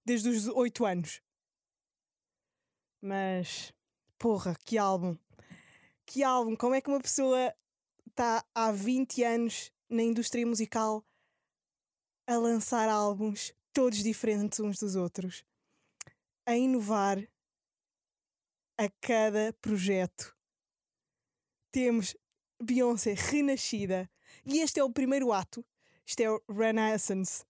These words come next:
Renaissance. <laughs> Este é o Renaissance. Ah, ato um.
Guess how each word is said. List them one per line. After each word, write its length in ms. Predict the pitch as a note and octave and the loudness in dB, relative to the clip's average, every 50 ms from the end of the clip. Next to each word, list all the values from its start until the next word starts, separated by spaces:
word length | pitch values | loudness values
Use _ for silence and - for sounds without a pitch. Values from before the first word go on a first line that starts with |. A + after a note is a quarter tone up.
| _ _ _ _ _ _ _ - | _ _ _ _ _ _ _ -2
Renaissance. 800 | A#3 A#3 A#3 A3+ A3+ A3+ - B3 G3+ G3 G#3 B3+ B3 - B3+ - - A#3 A3+ G#3 - B3+ - - F4 F#4+ | 0 2 2 2 2 0 0 0 0 0 0 2 2 2 2 0 -2 -8 -8 -8 -8 -10 -6 -2 -2 0
<laughs> 520 | - - C#5+ D5 C#5+ C#5+ C#5 B4+ G#4 - | 2 2 2 4 4 2 2 0 0 -2
Este 200 | E4+ D4+ - F4+ | -4 -4 0 0
é 80 | D#4 C#4 | 2 2
o 80 | C4 | 4
Renaissance. 840 | C4+ C4+ C#4 C#4+ C#4 D4+ - - A#3+ G#3+ G3+ G#3 - - - - - _ _ _ _ _ _ _ _ _ _ _ _ _ _ _ _ _ _ _ _ _ _ _ - | 4 4 4 4 2 2 2 2 0 0 0 0 0 -2 -2 -2 -6 _ _ _ _ _ _ _ _ _ _ _ _ _ _ _ _ _ _ _ _ _ _ _ -4
Ah, 580 | A3+ A#3 A3+ A3+ A3+ A3 G#3+ G#3 G#3 G3+ G3+ G#3+ - _ - | 0 0 2 2 4 4 2 2 2 0 -2 -4 -8 _ -2
ato 280 | B3 A#3+ A#3+ - B3+ | -2 -2 0 0 2
um. 320 | B3 B3 A#3+ A#3 A#3+ C4+ | 2 4 4 4 2 0